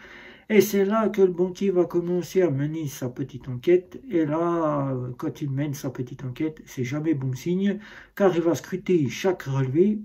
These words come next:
chaque partie de dépense, chaque partie de rentrée d'argent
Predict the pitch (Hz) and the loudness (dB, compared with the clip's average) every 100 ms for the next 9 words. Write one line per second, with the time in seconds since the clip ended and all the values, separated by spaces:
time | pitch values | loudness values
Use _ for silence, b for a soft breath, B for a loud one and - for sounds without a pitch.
0 | - - - 190 - 190 - - 190 135 | -12 -12 -6 -6 -2 -2 -2 -6 -6 -4
1 | 165 156 - 165 185 185 - - 180 - | -4 -4 -2 -2 -2 -6 -10 -4 -4 -4
2 | - - - 175 139 143 139 135 127 131 | -8 -8 -8 -8 -8 -8 -8 -6 -6 -6
3 | 123 135 202 | -6 -4 -4